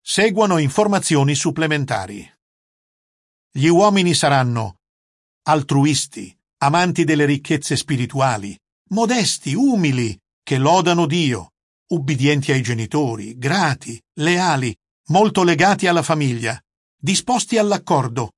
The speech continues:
sempre pronti a parlare bene degli altri, capaci di controllarsi, miti, pieni di amore per la bontà,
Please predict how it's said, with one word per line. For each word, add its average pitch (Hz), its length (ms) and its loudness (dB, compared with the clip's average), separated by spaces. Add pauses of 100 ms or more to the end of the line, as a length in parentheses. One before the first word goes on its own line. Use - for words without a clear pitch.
(140)
sempre 240 480 0
pronti 226 360 -2
a 202 60 0
parlare 185 460 0
bene 180 240 0
degli 165 240 0
altri, 120 420 -2 (440)
capaci 147 480 0
di 139 120 0
controllarsi, 139 840 -2
miti, 147 480 -2 (220)
pieni 208 340 2
di 180 120 0
amore 196 360 2
per 180 180 -2
la 165 120 2
bontà, 139 500 -2